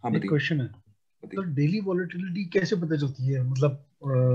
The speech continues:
Speaker 2: कहीं होता है, कैसे calculate कैसे करते हैं उसको?
Speaker 1: अभी मैं class finish कर दूं पूरी, तो आपका उसके बाद सवाल नहीं रहेगा।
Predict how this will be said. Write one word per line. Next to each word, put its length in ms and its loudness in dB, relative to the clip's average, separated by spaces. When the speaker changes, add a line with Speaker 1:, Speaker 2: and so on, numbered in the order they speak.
Speaker 2:
कहीं 280 8
होता 300 6
है, 120 -2
कैसे 220 2
calculate 380 6
कैसे 200 4
करते 260 -2
हैं 40 -4
उसको? 220 -10
Speaker 1:
अभी 160 -2
मैं 140 0
class 280 -4
finish 220 -4
कर 140 -4
दूं 120 -2
पूरी, 200 -2
तो 420 -12
आपका 180 -2
उसके 160 -2
बाद 160 4
सवाल 300 0
नहीं 100 0
रहेगा। 240 -8